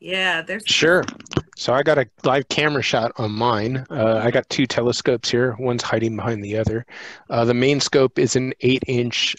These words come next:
Speaker 2: uh, Celestron Edge H D Schmidt-Cassegrain telescope,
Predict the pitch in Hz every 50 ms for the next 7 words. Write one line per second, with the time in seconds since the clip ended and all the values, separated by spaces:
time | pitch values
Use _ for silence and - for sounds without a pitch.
0 | _ _ - 113 110 107 101 - - - 131 117 113 - - - 120 113 113 -
1 | - - 110 107 110 - - - 117 110 107 - - - - - 113 113 110 113
2 | 110 101 - - - - 127 120 107 - - - - 113 107 101 - 127 120 110
3 | 104 104 104 101 - 113 104 98 - - - 113 107 120 - _